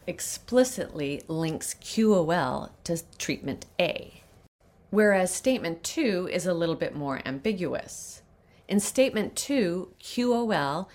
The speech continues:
may be affected by other factors that occurred after starting Treatment A.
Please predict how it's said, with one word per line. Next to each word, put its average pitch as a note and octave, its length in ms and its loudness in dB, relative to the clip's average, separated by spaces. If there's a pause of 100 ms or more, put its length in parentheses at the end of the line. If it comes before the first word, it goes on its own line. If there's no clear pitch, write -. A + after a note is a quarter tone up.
(120)
may E3+ 300 2
be F3+ 200 0
affected E3 460 -2
by F3 300 2
other B3 240 4
factors - 760 -6
that C#3+ 180 2
occurred D3 480 -4
after C3+ 320 0
starting B2+ 440 -6
Treatment - 420 -12
A. - 340 -14